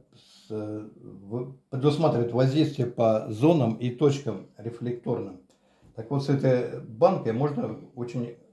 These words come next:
удобно применять ее в этих целях, особенно дзю-терапия, это прижигание. А модификации у них три целых.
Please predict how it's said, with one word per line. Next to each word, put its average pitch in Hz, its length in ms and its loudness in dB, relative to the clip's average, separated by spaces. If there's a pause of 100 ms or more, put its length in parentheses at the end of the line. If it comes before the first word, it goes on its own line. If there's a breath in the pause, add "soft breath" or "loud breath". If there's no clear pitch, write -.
удобно 123 420 0
применять 117 640 0
ее 107 520 -4
в 101 140 -10
этих 117 300 -6
целях, - 400 -6
особенно 113 540 -2
дзю-терапия, 110 960 0
это 104 260 -12
прижигание. 117 720 -2 (800 soft breath)
А 104 240 -4
модификации 143 920 0 (420)
у 123 120 -6
них 139 260 0
три 156 280 0
целых. 101 480 -4